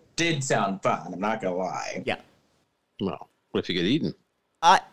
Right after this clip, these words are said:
Speaker 2: so ha-, do either of you guys snorkel or, or go, um, uh,
Speaker 1: I do.
Speaker 2: you've seen, so, uh, uh, my question is this. In this movie,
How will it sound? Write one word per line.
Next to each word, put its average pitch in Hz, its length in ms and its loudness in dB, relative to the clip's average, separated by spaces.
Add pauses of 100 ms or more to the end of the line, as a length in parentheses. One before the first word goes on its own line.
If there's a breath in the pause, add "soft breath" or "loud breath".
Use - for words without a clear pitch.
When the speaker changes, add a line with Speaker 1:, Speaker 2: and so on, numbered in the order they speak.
(120)
Speaker 2:
so 202 240 8
ha-, 214 160 8 (120)
do 180 140 2
either 285 300 4
of 269 100 0
you 220 80 -2
guys 196 180 10
snorkel 156 460 6
or, 131 540 10
or 117 200 6
go, 110 280 8
um, 95 480 6 (100)
uh, 92 300 -4
Speaker 1:
I 131 240 2
do. - 320 -2
Speaker 2:
you've 208 160 -8
seen, - 100 -8 (220 soft breath)
so, 180 380 10 (340)
uh, 165 160 10
uh, 170 80 10
my 196 180 10
question 247 480 4
is 175 140 6
this. 127 280 6
In 170 220 2
this 180 220 6
movie, 190 640 4